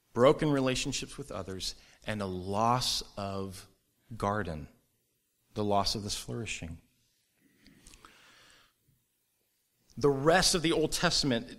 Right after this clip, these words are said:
basically continues to show us the foolish decisions that humanity make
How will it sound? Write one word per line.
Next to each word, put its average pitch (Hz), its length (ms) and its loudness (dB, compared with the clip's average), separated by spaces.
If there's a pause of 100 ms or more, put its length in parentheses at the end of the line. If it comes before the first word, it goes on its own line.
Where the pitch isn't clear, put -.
(200)
basically 143 560 2 (500)
continues 156 1080 2
to 131 200 -2
show 160 360 2
us - 100 0
the 131 100 -2
foolish 160 600 -2
decisions 127 580 -2
that 120 120 -8
humanity 123 640 -4
make 117 420 -4